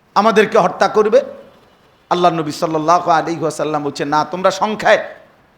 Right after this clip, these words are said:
বেশিই থাকবে, কিন্তু তোমাদের সংখ্যাটা হবে গুসাউন কা গুসা ইসাইল। সমুদ্রের মধ্যে যেরকম ফেনা, খড়কুটা যেরকম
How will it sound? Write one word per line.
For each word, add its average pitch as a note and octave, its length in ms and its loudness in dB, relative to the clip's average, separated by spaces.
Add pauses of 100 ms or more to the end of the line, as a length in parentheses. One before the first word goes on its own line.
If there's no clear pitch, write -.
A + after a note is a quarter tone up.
(120)
বেশিই A3+ 440 2
থাকবে, A2 360 -6 (1120)
কিন্তু D#4+ 640 2 (500)
তোমাদের F#3+ 300 2
সংখ্যাটা F3 540 -2
হবে D#3+ 540 2 (680)
গুসাউন B3+ 800 2
কা G#3+ 180 2
গুসা A3 480 2
ইসাইল। F#3+ 520 0 (1700)
সমুদ্রের F3+ 520 2
মধ্যে E3 300 2
যেরকম F3+ 440 -2
ফেনা, F3+ 480 0 (1120)
খড়কুটা B3+ 480 2
যেরকম A3 460 2